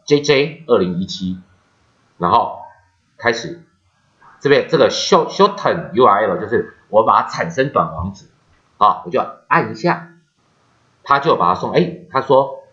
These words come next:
这个已经存在了啊，那所以不能J J二零一七，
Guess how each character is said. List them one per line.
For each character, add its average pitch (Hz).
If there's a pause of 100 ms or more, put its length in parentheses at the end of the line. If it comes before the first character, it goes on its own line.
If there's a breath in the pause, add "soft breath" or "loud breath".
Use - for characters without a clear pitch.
(120)
这 175
个 123 (140)
已 92
经 120
存 87
在 98
了 -
啊， -
那 107
所 110
以 92
不 107
能 87
J 87
J 90 (120)
二 98
零 82
一 -
七， -